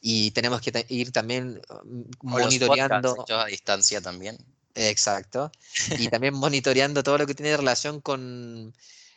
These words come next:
Speaker 1: con la productividad, que esa es la gran pregunta que hoy teníamos, porque trabajar remoto, eh, en general para las generaciones más,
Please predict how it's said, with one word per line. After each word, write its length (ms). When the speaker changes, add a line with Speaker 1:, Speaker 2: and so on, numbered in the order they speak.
Speaker 1:
con 160
la 100
productividad, 640
que 60
esa 140
es 60
la 60
gran 220
pregunta 480
que 160
hoy 100
teníamos, 400
porque 540
trabajar 400
remoto, 640
eh, 300
en 80
general 320
para 160
las 140
generaciones 560
más, 520